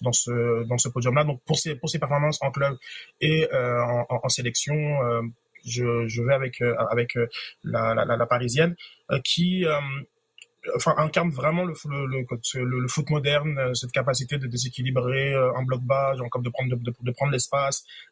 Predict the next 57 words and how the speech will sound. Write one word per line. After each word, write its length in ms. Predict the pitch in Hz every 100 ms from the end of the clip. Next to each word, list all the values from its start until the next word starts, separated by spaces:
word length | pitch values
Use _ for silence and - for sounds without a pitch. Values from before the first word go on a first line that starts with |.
| -
Euh, 120 | 60
elle 80 | 123
a 60 | 127
beaucoup 240 | 127 160
de, 260 | 143 135 127
de, 280 | 120 127 123
de, 120 | 123
de, 120 | 120
de 120 | 117 131
charisme 480 | 135 143 147 139 123
aussi, 400 | 135 - 147 147
se 120 | 123
prend, 420 | - 131 127 131 123 -
prend 120 | 127
beaucoup 300 | 127 131 156
de, 200 | 135 123 - - -
de, 160 | 120 123
de, 160 | 120 123
de, 200 | 123 117
de 80 | 127
place 500 | 123 156 156 160 -
dans 100 | 117
le 80 | 131
vesti-, 180 | 127 127
dans 100 | 127
un 60 |
vestiaire 280 | 127 - 143
parisien 360 | 135 131 127 147
qui 80 |
est 80 | 120 - _ _ _ -
quand 120 | 147
même 260 | 143 147 147 -
assez 240 | 127 -
starifié, 720 | 143 - 123 127 117 147 170 -
euh, 680 | 127 123 123 123 127 127 127
à, 500 | 120 113 - - -
à 40 | 120
l'image 320 | 120 131 120
de, 180 | 120 113 - -
de, 140 | 117
de 220 | 120 117
Lyon 300 | 123 135 147 147 - -
et 60 | -
de 100 | 123
pas 120 | 139
mal 100 | 143
d'autres 140 | 131
vestiaires 260 | 131 - 135 127
féminins, 300 | 147 170 233
mais 140 | 175 - - - -
je 100 | -
trouve 180 | - 190
qu'elle 220 | 175 170 156
est 120 | 151
quand 140 | 156
même, 220 | 165 180 -
elle, 140 | 135